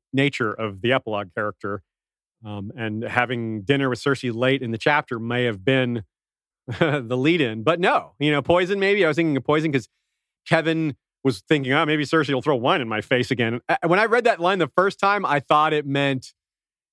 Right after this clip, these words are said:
"Oh, he's got the wrong idea of what the wine is gonna be like. She's gonna poison the wine or something like that." But of course, nothing like that happens. But, uh, I just remember reading that back in two thousand eleven and having that thought. <laughs>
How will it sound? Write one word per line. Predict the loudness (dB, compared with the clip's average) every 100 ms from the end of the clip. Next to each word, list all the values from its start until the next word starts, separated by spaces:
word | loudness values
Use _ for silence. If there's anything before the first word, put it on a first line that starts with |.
| _ _ _ _ -2
"Oh, | 2 4 2 -2
he's | 0 0 2
got | 0 0
the | 0
wrong | 0 2
idea | 0 0 2 2 2 0 -2 -6 _ -4
of | -2
what | 0 0 0
the |
wine | 0 0 0 -2
is | -4
gonna | -6
be | -6
like. | -6 -8
She's | -10
gonna | -6
poison | 2 2 2 -4
the |
wine | -4 -2 -2
or |
something | -2 -4
like | -4 -4
that." | -2 -2
But | -4
of |
course, | 0 0 0
nothing | -4 -2 -4
like | -6
that | -6 -8
happens. | -8 -10 -14
But, | -10 -10 _ _ _ _ _ _ _ _
uh, | -4
I | -2 -2
just | -4 -4
remember | -4 -2
reading | -4 -4 -6
that | -6
back | -6 -8
in | -2
two | 0
thousand | 2 2 0
eleven | 0 2 0 -2
and | -2
having | -2 -2 -4
that | -4
thought. | 0 2 2
<laughs> | -4